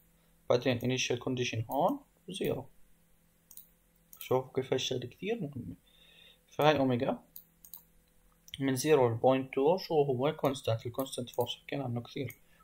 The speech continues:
واحد ناقص كوساين أوميجا تي. فاليو دوت اشتقيته ليش؟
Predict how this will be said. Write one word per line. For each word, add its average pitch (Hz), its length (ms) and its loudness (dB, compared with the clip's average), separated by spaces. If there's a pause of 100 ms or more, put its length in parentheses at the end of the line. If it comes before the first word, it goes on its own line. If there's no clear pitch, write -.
(100)
واحد 131 180 -4
ناقص 127 240 0
كوساين 135 280 -4
أوميجا 131 220 -2
تي. - 160 -8 (840)
فاليو 135 360 4
دوت 147 260 6
اشتقيته 139 500 0
ليش؟ 160 540 0